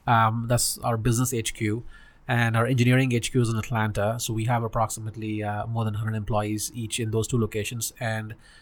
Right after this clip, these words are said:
our San Francisco office just opened up a couple of months back, and we're in the heart of the soma district. Uh, we're just at about ten employees, and we're quickly growing to almost twenty-five employees. So,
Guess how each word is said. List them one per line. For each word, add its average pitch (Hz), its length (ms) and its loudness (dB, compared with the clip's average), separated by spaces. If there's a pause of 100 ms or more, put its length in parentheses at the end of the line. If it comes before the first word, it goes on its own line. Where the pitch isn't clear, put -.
(140)
our 113 120 2
San 127 200 0
Francisco 131 360 0
office 120 260 2
just 113 160 -4
opened 117 260 -2
up 113 120 -2
a - 20 -14
couple 120 200 -4
of 110 100 -4
months 110 240 -4
back, 107 360 0
and 110 220 -4
we're 110 320 -2
in 120 100 -4
the 113 80 -2
heart 120 200 0
of 107 120 -4
the 107 80 -2
soma 120 340 2
district. 113 420 -4 (500)
Uh, 113 260 4
we're 110 180 4
just 110 200 0
at 117 160 0
about 113 340 2
ten 127 140 4
employees, 127 460 4
and 113 260 0
we're 113 180 2
quickly 123 300 -2
growing 120 240 0
to 120 240 -2
almost 117 320 -2
twenty-five 120 340 4
employees. 98 380 4
So, 117 340 4